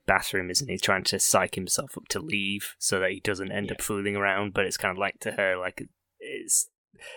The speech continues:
Speaker 1: there's this sense that they might be about to get it on. <laughs>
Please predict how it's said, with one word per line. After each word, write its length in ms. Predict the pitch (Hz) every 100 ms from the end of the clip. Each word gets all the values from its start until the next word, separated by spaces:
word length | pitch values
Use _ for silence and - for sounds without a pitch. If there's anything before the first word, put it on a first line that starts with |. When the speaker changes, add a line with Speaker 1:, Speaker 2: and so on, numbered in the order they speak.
| -
Speaker 1:
there's 140 | 117
this 140 | 107 -
sense 500 | - 117 101 95 -
that 220 | 95 - _ _
they 120 | 104
might 400 | 92 92 92 92
be 80 | 107
about 280 | 98 92 -
to 80 | -
get 180 | 107 90
it 80 | 92
on. 260 | 92 95 - _ -
<laughs> 880 | - - 254 226 - 311 311 285